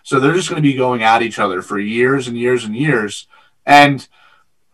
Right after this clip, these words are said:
people are saying the Padres are never gonna win that division. They'll win that division. Like, the, the Dodgers have been the long stay in that division for years, but, like, they're getting to that point now where, like, they're sign-, they're doing the Eagles routine, signing guys for one year, Trevor Bauer,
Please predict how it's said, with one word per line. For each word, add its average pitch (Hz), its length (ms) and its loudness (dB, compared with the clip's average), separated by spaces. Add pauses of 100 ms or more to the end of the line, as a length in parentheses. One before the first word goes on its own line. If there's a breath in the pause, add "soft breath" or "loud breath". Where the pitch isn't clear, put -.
(120)
people 208 260 4
are 214 40 4
saying 214 160 2
the 180 80 0
Padres 160 380 6
are 160 40 -2
never 156 120 2
gonna 147 140 2
win 147 120 2
that 143 100 2
division. 147 440 0
They'll 220 180 6
win 285 180 4
that 185 180 4
division. 143 500 0
Like, 127 360 2
the, 151 320 -4
the 151 100 -2
Dodgers 220 680 4 (220)
have 156 200 0
been 143 380 -2
the 127 140 0
long 135 400 4
stay 165 240 0
in 165 60 -4
that 156 120 -2
division 151 360 -2
for 123 100 -6
years, 143 400 0
but, 143 160 -4
like, 135 320 2 (400)
they're 170 140 6
getting 226 260 6
to 220 60 2
that 196 220 6
point 185 240 0
now 143 220 6
where, 131 160 4
like, 123 240 2
they're 143 140 0
sign-, 151 320 2
they're 160 120 0
doing 196 240 6
the 180 80 4
Eagles 196 360 2
routine, 110 340 -4
signing 143 320 2
guys 147 280 6
for 143 120 -4
one 143 220 2
year, 139 480 -2
Trevor 139 320 0
Bauer, 127 500 4